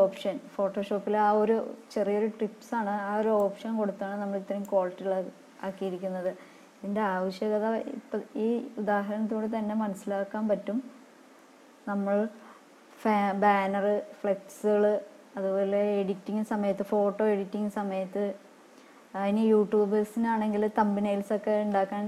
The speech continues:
ചിലർ Photoshop-ലാണ്, Photoshop-ൽ എഡിറ്റ് ചെയ്യാറുണ്ടാവില്ല. അവർ മിക്കവാറും photo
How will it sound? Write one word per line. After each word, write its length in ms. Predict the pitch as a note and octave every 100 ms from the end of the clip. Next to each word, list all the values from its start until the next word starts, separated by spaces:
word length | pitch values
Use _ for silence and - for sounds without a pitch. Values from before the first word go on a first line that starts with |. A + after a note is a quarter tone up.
| G#3+
ചിലർ 240 | - G#3 G3 G#3+
Photoshop-ലാണ്, 1300 | G#3 G3 G3+ G#3 G#3 - - - G#3 G3+ G#3+ G#3 G3+ G3+ -
Photoshop-ൽ 1000 | G#3+ G#3 G#3 A3 A3 A3 - G#3+ G#3 A3+
എഡിറ്റ് 240 | G#3 F#3+ G#3+
ചെയ്യാറുണ്ടാവില്ല. 640 | G#3 G#3 A3 G#3 F#3+ F#3+
അവർ 80 | G3+ A3
മിക്കവാറും 480 | G#3 G#3 G3+ G#3 A3+ -
photo 440 | G#3+ G3+ G3 G#3+